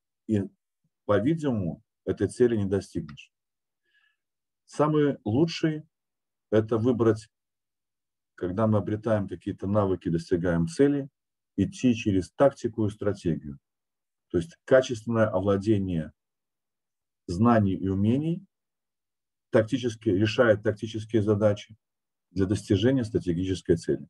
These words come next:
То есть всегда какой-то должен быть срез для того, чтобы можно было чётко осознать, правильно я иду в нужном направлении или нет.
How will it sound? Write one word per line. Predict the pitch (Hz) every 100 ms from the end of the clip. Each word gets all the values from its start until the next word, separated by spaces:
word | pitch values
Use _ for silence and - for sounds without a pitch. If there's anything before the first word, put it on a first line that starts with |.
| _
То | 90
есть | 165
всегда | - 95 110
какой-то | - 151 113 120 117
должен | 92 110 104 98
быть | 90
срез | - - 139 165 165 _ _ _ _ _ _
для | 92
того, | 90 104 120
чтобы | 110 101 104
можно | 110 110 107
было | 101 98 95 - _ _
чётко | - 117 - 110
осознать, | 107 107 101 117 165 _ _ _ _ _ _ _ _
правильно | 110 110 120 117
я | 117 110
иду | 107 95
в |
нужном | 104 117 117
направлении | 110 107 107 110 104 101
или | 101
нет. | 95 71